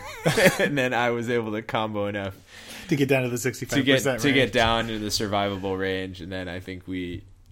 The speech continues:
Speaker 1: I think he just comboed the board, and we <laughs> managed to kill, like,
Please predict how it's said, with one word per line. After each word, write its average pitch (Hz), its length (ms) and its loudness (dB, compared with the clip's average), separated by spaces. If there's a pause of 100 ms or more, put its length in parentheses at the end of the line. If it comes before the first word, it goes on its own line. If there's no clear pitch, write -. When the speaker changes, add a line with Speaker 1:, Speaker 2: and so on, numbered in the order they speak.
Speaker 1:
I 95 60 -4
think 98 200 -6
he 113 120 -4
just 95 220 -8
comboed 95 420 -6
the 90 60 -12
board, 92 420 -2
and 92 120 -10
we 104 100 -4
<laughs> 123 120 2
managed 165 360 6
to 202 140 6
kill, 226 600 10
like, - 200 2